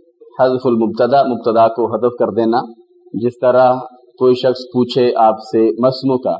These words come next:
آپ کا نام کیا ہے؟ تو آپ پورا جواب دینے کی بجائے، اسمی حامدن کہنے کی بجائے صرف اتنا کہیں، حامدن یعنی حامد۔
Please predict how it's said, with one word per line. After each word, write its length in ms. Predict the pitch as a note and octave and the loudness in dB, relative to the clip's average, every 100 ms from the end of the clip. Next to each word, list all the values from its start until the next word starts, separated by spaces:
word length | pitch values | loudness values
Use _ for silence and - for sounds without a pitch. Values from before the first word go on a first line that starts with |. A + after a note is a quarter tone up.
| - | -2
آپ 220 | G#2+ G#2 | 0 0
کا 100 | A#2 | -2
نام 200 | A2+ A2+ | -2 -2
کیا 240 | A2+ A#2+ B2 | -2 2 2
ہے؟ 220 | A#2+ A#2+ - _ _ _ | 0 -6 -14 _ _ _
تو 120 | C#3 | -2
آپ 320 | G#2+ B2+ C#3 D3 - - | 2 4 2 0 -8 -14
پورا 260 | C3 C#3 D#3+ | -4 2 2
جواب 400 | D3 C3 B2+ A#2 | 4 2 2 0
دینے 220 | A2+ A2+ | -2 -2
کی 260 | A2+ G#2+ G2+ | -2 -2 0
بجائے، 480 | G#2+ A2 A2 - | 2 2 0 -4
اسمی 340 | C#3 - C#3 C#3 | -6 -2 0 0
حامدن 640 | C3+ A#2 A#2 B2+ C3 D#3 | -2 0 0 0 -2 -2
کہنے 340 | D3 C3 A#2+ A#2+ | 0 0 0 0
کی 260 | A2+ G2+ | 0 0
بجائے 300 | G2+ G#2 G#2 G#2+ | 2 2 0 -2
صرف 180 | E3+ E3+ - | -2 0 -2
اتنا 360 | C#3+ C3+ B2+ | -4 0 -2
کہیں، 280 | B2 G#2+ A2 | 0 -2 -4
حامدن 680 | C3 - C3+ B2 G#2+ G2 B2+ D4 - - - - - | -8 -6 0 0 0 0 -2 -2 -10 -20 -20 -14 -4
یعنی 220 | A2 G#2+ | -2 -2
حامد۔ 440 | G#2+ C3 G#2+ B2 | 0 0 2 -2